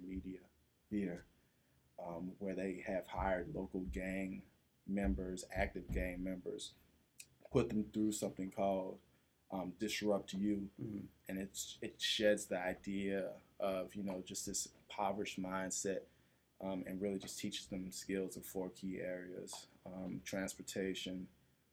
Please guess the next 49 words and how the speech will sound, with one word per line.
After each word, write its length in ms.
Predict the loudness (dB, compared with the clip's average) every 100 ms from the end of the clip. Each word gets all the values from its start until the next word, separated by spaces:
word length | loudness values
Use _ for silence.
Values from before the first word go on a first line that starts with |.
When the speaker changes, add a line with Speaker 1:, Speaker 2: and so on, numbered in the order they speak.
| -6 -2
Speaker 1:
uh, 80 | 0
relationships, 1120 | 0 0 0 0 -4 -4 -2 0 0 -4 -10 -12 -20 _ _ -6
finances. 880 | -2 0 0 0 -2 -4 -4 -6 -14 -6 0
Oh, 140 | 2
there's 220 | 0 -2
one 140 | 0 2
more, 240 | 2 0
and 80 | -2
I'm 100 | -2
drawing 260 | 0 0 2
a 20 |
blank, 200 | 0 0
but 120 | -2 0
y'all 140 | 0
tap 300 | 2 -2 0
in 120 | -4
what 120 | -4
they 100 | -4 -2
doing. 340 | 0 0 0 -6 _
Um, 200 | -4 0
they're 100 | 0
doing 200 | 2 2
amazing 340 | 2 2 0 -2
things. 480 | -2 -2 -2 -4 -12 -8
Um, 120 | -4
I'm 80 | -2 4
rocking 340 | 4 4 -2
with 140 | -4 -2
them, 200 | 0 0
so 300 | -2 -4 -6 -12 -2
be 100 | 0
on 180 | 2
the 60 | 0
lookout 240 | 0 0
for 80 | 0
more 220 | -2 0
of 40 | -2
what 140 | -6 0
they 160 | 0
do. 200 | 0 -2 -4 -12 -12
Speaker 2:
Okay. 100 | -12 -12 -6
Speaker 1:
Um, 100 | -4
but 100 | -2
just 200 | -4 -2
be, 100 | -4 2
just 180 | 4
empower. 480 | 4 4 6 6 6 6
They, 180 | 4 2 -6 -8 0
I, 80 | 2